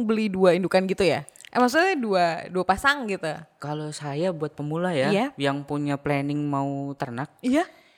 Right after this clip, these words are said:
Speaker 2: jangan dulu lah beli indukan.
Speaker 1: Oh, justru jangan?
Speaker 2: Jangan. Mending beli kecilan yang satu in, yang baru lepas susu dari
Speaker 1: <laughs> Ibunya?
Speaker 2: ibunya, itu gedein.
Speaker 1: Oh gitu.
Speaker 2: Heeh,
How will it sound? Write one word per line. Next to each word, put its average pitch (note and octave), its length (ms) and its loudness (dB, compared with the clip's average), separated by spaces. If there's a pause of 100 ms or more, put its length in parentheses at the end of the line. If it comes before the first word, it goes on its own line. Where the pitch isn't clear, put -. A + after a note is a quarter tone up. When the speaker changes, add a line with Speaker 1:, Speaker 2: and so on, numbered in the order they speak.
(280)
Speaker 2:
jangan D3+ 340 -2
dulu D#3 240 -2
lah C#3 160 0
beli B2 260 -4
indukan. A#2+ 460 -10 (140)
Speaker 1:
Oh, E4+ 180 -2 (540)
justru D4+ 340 -4
jangan? F4 380 0
Speaker 2:
Jangan. C#3+ 400 -2 (1000)
Mending C#3+ 460 -6
beli D3+ 180 -2
kecilan C#3+ 540 -4
yang D3 160 -2
satu D3 500 -8
in, A#3+ 300 0
yang G3 320 -2
baru F#3 540 2
lepas F#3 260 -4
susu F3 400 -6
dari D#3+ 400 0 (400)
Speaker 1:
<laughs> - 160 -20
Ibunya? - 80 -4
Speaker 2:
ibunya, A#3+ 500 4 (600)
itu - 160 -10
gedein. C#3 520 -2 (440)
Speaker 1:
Oh A#4 160 -8
gitu. C#4+ 380 -2
Speaker 2:
Heeh, A#3 300 0